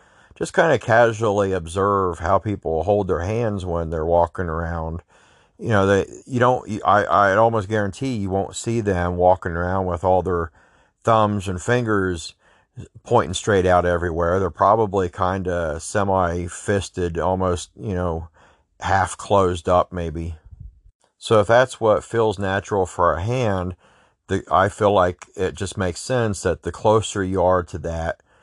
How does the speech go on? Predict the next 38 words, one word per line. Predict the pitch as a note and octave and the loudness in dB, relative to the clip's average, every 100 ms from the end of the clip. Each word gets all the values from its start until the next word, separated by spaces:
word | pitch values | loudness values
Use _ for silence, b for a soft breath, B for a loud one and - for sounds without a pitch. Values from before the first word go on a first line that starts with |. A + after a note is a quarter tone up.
| b | b
holding | - G#2+ A2 G2 | -2 2 4 2
a | F2 | -6
controller, | - F2 - B2+ B2+ G2 | -10 -12 0 4 4 4
the | F2+ | 0
more | G2 G#2 | 0 0
natural | G2 A2+ A2 - F2+ D#2 C#2 | 2 0 0 -2 -6 -4 -6
it | |
is. | C2+ G1+ - - _ _ - _ _ | -10 -12 -12 -18 _ _ -20 _ _
To | - | -4
me, | A2+ C3 | -2 -2
this | G#2+ F2 | -2 -4
means | F#2+ F#2+ G#2 G2 | -4 -2 -2 -2
that | - | 0
logically | F#2 A2+ F2 E2+ F#2 E2+ | 2 2 0 -6 -4 -4
we | F#2+ | -6
shouldn't | - A2+ F#2+ - | -4 -6 -6 -4
have | F#2+ G#2+ - | 2 2 2
to | - | -4
reach | F2+ G#2 A#2 F#2+ - - b b b | -4 -2 -4 -8 -14 -20 b b b
for | _ G2+ | _ 2
the | F2+ | 4
left | F2+ F2+ - | 4 2 0
analog | A#2 A2 F2+ C#2+ D2+ | 0 0 0 -2 -6
stick. | - D#2+ D2+ | -6 -6 -4
It | D2+ | -8
should | - F2+ | -6 -4
be | |
right | F2+ G2 G2+ - | 2 4 4 2
there | G2 F#2+ | 0 0
where, | F2 E2+ D#2+ _ | 0 -4 -6 _
uh, | F2 - F2+ E2 | -6 -2 -2 -2
Sony's | - G2+ F#2 | -2 -2 -2
been | F#2+ | -6
putting | F2+ G#2+ - F2 | -2 -2 -2 -6
the | E2+ | -6
D-pad | G#2 A#2+ - D#2+ | -4 -4 0 0
all | D#2 D2+ C#2+ | 0 -2 -4
along. | C#2+ D2 C2 | -6 -8 -12